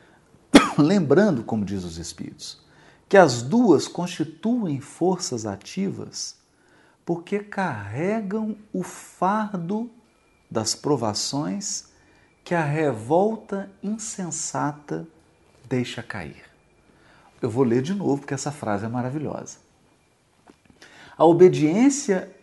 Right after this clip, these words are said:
e a resignação, as duas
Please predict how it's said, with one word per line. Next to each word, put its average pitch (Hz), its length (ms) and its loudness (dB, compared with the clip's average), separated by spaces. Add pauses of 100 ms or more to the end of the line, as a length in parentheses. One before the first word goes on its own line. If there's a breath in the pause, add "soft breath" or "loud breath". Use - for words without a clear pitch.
e 123 80 0
a 107 60 2
resignação, 90 1000 -6 (680 soft breath)
as 104 400 -2
duas 175 800 -2